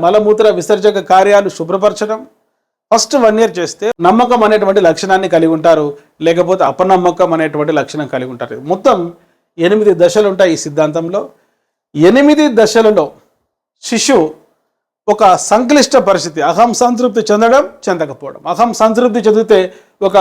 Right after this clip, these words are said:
పాజిటివ్ లక్షణం, చెందకపోతే ఒక నెగటివ్ లక్షణం డెవలప్ చేసుకుంటారని చెప్పడం జరిగింది ఎరిక్ ఎరిక్సన్. బ్రీఫ్గా ఈ దశలోని లక్షణాల గురించి ఒకసారి మనం డిస్కస్ చేద్దాం.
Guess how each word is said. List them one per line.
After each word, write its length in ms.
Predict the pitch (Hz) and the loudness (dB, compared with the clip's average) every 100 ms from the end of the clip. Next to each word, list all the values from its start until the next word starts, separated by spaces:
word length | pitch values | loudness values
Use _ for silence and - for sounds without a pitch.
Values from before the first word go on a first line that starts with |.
| 170 - _ _ | 2 -2 _ _
పాజిటివ్ 500 | 185 190 190 190 208 175 - 185 | 2 2 2 0 0 -2 -2 0
లక్షణం, 360 | 180 175 165 147 - _ _ - | 0 -2 -4 -8 -14 _ _ -4
చెందకపోతే 640 | 180 208 220 202 208 214 165 - 196 | 0 2 2 2 0 0 -2 -4 -6
ఒక 80 | 196 170 | -4 -2
నెగటివ్ 320 | 175 214 254 220 | -2 0 2 2
లక్షణం 300 | 190 214 202 160 | 0 -2 -6 0
డెవలప్ 320 | 170 196 185 | 2 2 0
చేసుకుంటారని 640 | 180 180 185 165 165 160 151 143 _ _ _ | -2 -2 -4 0 0 0 -4 -8 _ _ _
చెప్పడం 300 | 170 165 185 175 | -2 0 0 2
జరిగింది 360 | 165 170 165 156 139 _ _ 156 | 2 2 0 -2 -4 _ _ 0
ఎరిక్ 200 | 151 147 135 | 0 0 -4
ఎరిక్సన్. 320 | 123 - 143 156 | -6 -10 -6 0
బ్రీఫ్గా 320 | 233 208 233 208 | 2 4 2 4
ఈ 40 | 202 | 2
దశలోని 480 | 180 170 220 214 202 170 - _ - 170 | 2 2 2 4 2 -2 -8 _ -2 -2
లక్షణాల 380 | 165 196 190 180 | 0 2 2 2
గురించి 200 | 175 175 165 | 0 -2 -4
ఒకసారి 280 | - 170 160 | 0 0 0
మనం 140 | 156 147 - | -2 -6 -6
డిస్కస్ 280 | 160 - 156 | -6 -4 -4
చేద్దాం. 280 | 135 123 123 | -4 -6 -8